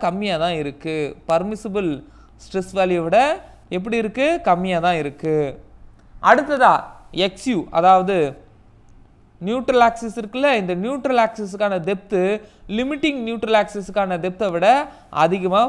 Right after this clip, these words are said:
போகுது. லிமிட்டிங் depth of neutral axis விட அதிகமா போகுது. இந்த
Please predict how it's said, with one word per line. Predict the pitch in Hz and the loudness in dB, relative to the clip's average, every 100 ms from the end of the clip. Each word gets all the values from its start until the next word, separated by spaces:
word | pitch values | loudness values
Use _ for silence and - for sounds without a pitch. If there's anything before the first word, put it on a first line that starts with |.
| 254 | 0
போகுது. | 180 160 151 156 165 143 - 160 | -2 -2 -2 -2 0 -2 -4 -6
லிமிட்டிங் | 196 208 220 185 | -4 -6 -6 -6
depth | 180 185 | -4 -4
of | 185 185 | -6 -8
neutral | 185 185 175 | -4 -4 -4
axis | - 170 170 | -6 -12 -4
விட | 180 269 330 - - - 147 | 2 2 2 -4 -20 -4 0
அதிகமா | 175 196 185 226 330 254 | 0 0 -2 -2 -2 -6
போகுது. | 180 160 147 147 165 147 131 - - - - - | -6 -4 -6 -4 -2 -2 -6 -16 -20 -20 -18 -8
இந்த | 240 | 2